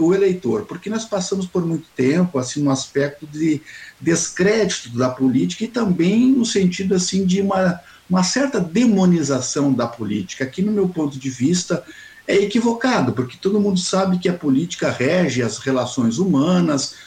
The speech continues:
Nós chegamos até aqui como civilização exatamente pela, pela dimensão da política, do entendimento, né, da, da, da, da sociedade, da cooperação entre as pessoas.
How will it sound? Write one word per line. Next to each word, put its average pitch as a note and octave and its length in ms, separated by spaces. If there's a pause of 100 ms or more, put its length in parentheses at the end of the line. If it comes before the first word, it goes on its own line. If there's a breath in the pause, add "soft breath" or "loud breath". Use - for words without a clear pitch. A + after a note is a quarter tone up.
(220 loud breath)
Nós E3+ 240
chegamos E3 460
até C#3 260
aqui C#3 260
como D3 240
civilização B2+ 800
exatamente D#3 800
pela, C#3 340
pela C#3+ 220
dimensão C#3+ 680 (560 loud breath)
da B2 240
política, F3 720
do C#3 160
entendimento, C3 1300
né, B2+ 240
da, A#2+ 240
da, A#2 260
da, - 220
da B2 180
sociedade, C3 600
da C3 120
cooperação B2+ 1300
entre C3+ 240
as A#2+ 100
pessoas. D#3+ 640